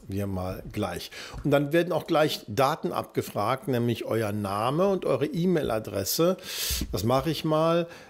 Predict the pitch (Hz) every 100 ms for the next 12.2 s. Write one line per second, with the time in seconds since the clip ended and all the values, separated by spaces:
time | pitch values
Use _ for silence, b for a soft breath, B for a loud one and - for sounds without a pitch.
0 | B - 123 123 120 120 - 127 113 -
1 | - 139 127 127 135 127 139 147 - 127
2 | 147 - 147 127 117 - 139 135 - 139
3 | 120 123 135 - 131 - 135 - 123 117
4 | 127 117 117 113 107 110 135 120 127 117
5 | - - 123 135 147 135 120 117 160 208
6 | 156 127 143 131 135 - 113 139 202 -
7 | - 143 127 117 113 104 - 120 135 160
8 | - 123 123 151 180 - 151 143 - 135
9 | 131 117 120 165 190 185 - 139 135 131
10 | 139 160 - 156 131 123 - - 143 143
11 | 135 131 B B B - 139 - 143 120
12 | 120